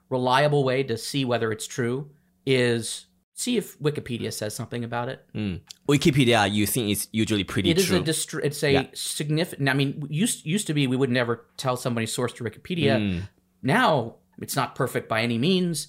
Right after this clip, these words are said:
Speaker 1: but at the very least, what you're able to see it is the consensus about a particular issue. So you can say, "Oh, okay, so I've, I've just Googled this and, and, and Wikipedia'd it,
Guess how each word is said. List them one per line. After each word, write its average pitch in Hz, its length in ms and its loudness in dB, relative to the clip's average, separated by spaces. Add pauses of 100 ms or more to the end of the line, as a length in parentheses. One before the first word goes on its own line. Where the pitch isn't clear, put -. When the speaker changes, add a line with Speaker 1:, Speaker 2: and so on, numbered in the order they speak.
(360)
Speaker 1:
but 135 460 4
at - 120 -2
the 156 80 2
very 220 240 2
least, 247 380 -4
what 147 80 -2
you're 135 140 -2
able 160 180 2
to 139 80 0
see 190 200 0
it 190 160 2
is 127 180 -2
the 135 100 -4
consensus 135 760 -2
about 117 180 -2
a 117 40 -6
particular - 460 -10
issue. - 260 -16 (360)
So - 120 -6
you 156 80 0
can - 140 0
say, 147 160 0
"Oh, - 300 2 (340)
okay, 143 480 0 (140)
so - 120 0
I've, 147 200 2
I've 147 180 2
just - 300 -2
Googled 180 320 2
this 156 200 2
and, 135 220 0
and, 123 240 -2
and 117 220 0
Wikipedia'd 151 500 -2
it, - 280 -4